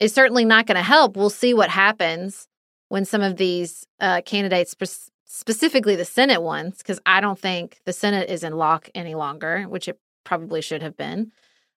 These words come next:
for the G O P. We'll see what happens. And I think she's right. I mean, I think, you know, will this ever-increasing list of legal problems for Donald Trump,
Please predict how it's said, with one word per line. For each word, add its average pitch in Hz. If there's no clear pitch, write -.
for 196
the 170
G 165
O 160
P. 170
We'll 220
see 269
what 254
happens. 233
And 294
I 294
think 392
she's 339
right. 233
I 233
mean, 247
I 254
think, 269
you 233
know, 180
will 247
this 226
ever-increasing 202
list 165
of 170
legal 180
problems 160
for 180
Donald 156
Trump, 135